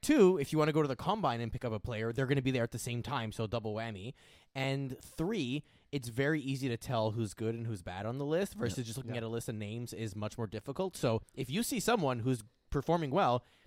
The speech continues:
Speaker 1: you can just walk up to them and be like, "Hey, I want you on my team." And
Speaker 3: Sometimes,
Speaker 1: done.
Speaker 3: too, like, like, it's how you think someone will fit on your team. Like, famously, I saw Tyler Gerberg play,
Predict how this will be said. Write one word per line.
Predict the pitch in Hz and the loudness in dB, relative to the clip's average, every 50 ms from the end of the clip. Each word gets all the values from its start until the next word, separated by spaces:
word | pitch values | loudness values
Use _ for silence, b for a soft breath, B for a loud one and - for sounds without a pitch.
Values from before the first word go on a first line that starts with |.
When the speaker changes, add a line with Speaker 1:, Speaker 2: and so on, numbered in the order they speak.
| b b b | b b b
Speaker 1:
you | 117 139 | -8 -8
can | - - | -8 -8
just | 277 - - | -10 -6 -6
walk | 98 98 - | -6 -4 -4
up | 120 131 | -4 -4
to | - 131 | -4 -4
them | 104 92 | -4 -4
and | 95 | -4
be | 98 95 | -4 -4
like, | 92 95 92 - | -4 -6 -6 -6
"Hey, | - 151 156 | -4 -4 -2
I | 107 | -2
want | 95 101 - | -4 -4 -6
you | - | -6
on | 104 | -6
my | 98 | -6
team." | 92 - 135 127 101 85 - _ | -6 -6 -6 -8 -8 -8 -12 _
And | - | 0
Speaker 3:
Sometimes, | - 196 214 339 381 269 - | 0 2 4 4 4 4 8
Speaker 1:
done. | - 226 | 10 12
Speaker 3:
too, | 233 190 | 12 12
like, | 147 131 117 110 - - _ - | 12 12 12 8 4 -2 _ 2
like, | 147 135 131 127 - - - | 4 6 6 4 2 -4 -10
it's | 160 131 - - - | -8 -8 -8 -8 -12
how | - 90 107 135 147 156 | -8 0 6 8 10 10
you | 156 147 135 139 127 | 10 8 8 4 4
think | - - 139 139 135 | 4 4 4 4 2
someone | - - - 127 123 117 | 2 0 0 0 2 2
will | 110 98 | 0 0
fit | - - 123 113 107 | 0 2 4 4 6
on | 110 107 | 6 4
your | 98 92 | 4 2
team. | - - 104 117 127 | 0 -2 -4 -2 -2
Like, | 120 104 95 - | -2 -4 -2 0
famously, | - 110 110 113 107 - - 120 117 113 107 - b b b b b b b b b b b - | 2 4 4 4 4 4 4 4 4 4 2 0 b b b b b b b b b b b -6
I | 120 113 113 113 95 92 _ _ _ _ _ - | -6 -4 -4 -6 -8 -12 _ _ _ _ _ -14
saw | - - - 127 123 | -4 2 4 6 6
Tyler | 120 - 123 120 120 113 110 110 110 104 95 _ - | 6 4 4 4 4 4 4 4 2 0 -2 _ 0
Gerberg | - 120 117 101 113 117 110 - - | 2 4 4 4 4 2 2 0 -4
play, | - 117 110 110 110 110 113 117 | -4 -2 0 0 2 2 0 -2